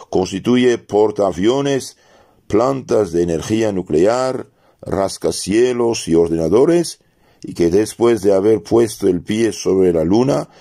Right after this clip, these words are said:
sigue conquistando hasta llegar a Marte. Se encuentra ahora indefenso frente a un microbio invisible.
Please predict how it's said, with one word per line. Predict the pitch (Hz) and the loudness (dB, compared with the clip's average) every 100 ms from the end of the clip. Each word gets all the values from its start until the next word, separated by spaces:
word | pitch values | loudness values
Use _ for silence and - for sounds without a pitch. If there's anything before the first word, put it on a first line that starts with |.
| - - - | -20 -20 -18
sigue | - 104 101 98 | -8 -4 0 0
conquistando | 87 85 82 - 95 101 104 104 98 - | -2 -6 -6 -4 -2 0 2 2 0 -6
hasta | - 80 78 | -10 -6 -4
llegar | 82 82 92 95 | -2 0 0 0
a | 87 | 0
Marte. | 107 110 104 85 - - _ _ _ _ _ _ _ | -2 -4 -2 -4 -4 -10 _ _ _ _ _ _ _
Se | - | -8
encuentra | 82 71 95 95 92 | -6 -2 -2 0 0
ahora | 90 107 113 127 - _ _ _ _ | 2 2 0 -4 -10 _ _ _ _
indefenso | 147 165 160 131 110 98 104 107 - 147 147 - _ _ _ | -4 -2 -2 -2 -2 -4 -6 -8 -2 0 0 -6 _ _ _
frente | _ - - 101 113 120 117 | _ -20 -2 0 0 0 0
a | 98 | 0
un | 101 104 107 | 0 -2 -2
microbio | 107 - 113 120 120 110 123 120 120 - | -4 -4 0 2 2 0 0 2 0 -4
invisible. | 95 92 87 92 95 92 78 76 69 58 | -4 -4 -2 -2 -2 -2 -2 0 0 -2